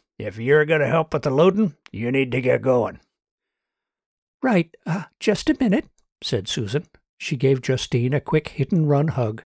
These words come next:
"Thanks for caring," she said. "But I have to find out." Justine sighed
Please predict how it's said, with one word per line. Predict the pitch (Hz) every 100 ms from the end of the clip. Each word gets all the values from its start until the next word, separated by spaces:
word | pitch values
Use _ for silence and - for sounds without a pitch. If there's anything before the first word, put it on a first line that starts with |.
| _ _
"Thanks | 226 226 -
for | 247
caring," | - 190 165 151 170
she | - -
said. | 127 143 139 - _ _ _ _ _ _
"But | 285 - - -
I | 185
have | 254 247 -
to | 226
find | - 170 202
out." | 196 208 - - _ _ _ _ _ _ _
Justine | - 165 - 165 170
sighed | 175 143 120 113 110